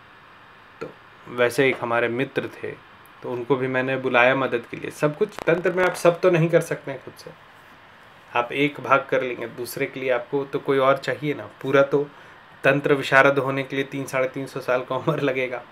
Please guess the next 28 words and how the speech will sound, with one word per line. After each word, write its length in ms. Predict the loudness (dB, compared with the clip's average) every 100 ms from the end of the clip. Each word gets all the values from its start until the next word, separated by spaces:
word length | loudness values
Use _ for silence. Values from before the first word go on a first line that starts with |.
| -20 -20 -10
है 140 | -8
ना। 100 | -8 -12 -20 -20 -20 -20 -20 -16 -6
तो 140 | -2
उनको 300 | -2 4 4
बुलाया, 500 | 6 4 4 2 -2 -4 2
फिर 240 | 2 6
इस 300 | 4 4 -2 -18 -20 -4 2
आत्मा 380 | 2 2 -4 -2
का 140 | -4
बंदिश 640 | -6 -4 -4 -2 -4 -6 -14
हुआ 180 | -16 -18 -20 -20 -20 -20 -20 -20 -20 -20 -20 -12 -2
और 180 | -2 6
तब 180 | 6 6
वो 140 | 2
बच्ची 500 | 2 2 0 -2 -4
जो 200 | -2 -2
थी 280 | -6 -12 -12
वो 180 | -8 -6
normal 420 | -6 -6 -8 -10
हुई। 260 | -12 -14 -18 -20 -20 -20 -20 -20 -20 -20 -20 -20 -20 -20 -20 -20 -20 -20 -20 -20 -20 -20 -20 -20 -20 -20 -20 -20 -10 -4
ये 80 | -2
कहानी 440 | 0 0 0 -2
आपको 240 | -4 -2
इसलिए 280 | -4 -2 -2
बता 260 | -2 -2 -6
रहा 120 | -6
हूँ 300 | -10 -16 -20 -20 -20 -20 -20 -20 -20 -20 -20 -20 -20 -6
क्योंकि 460 | -4 -2 -4 -4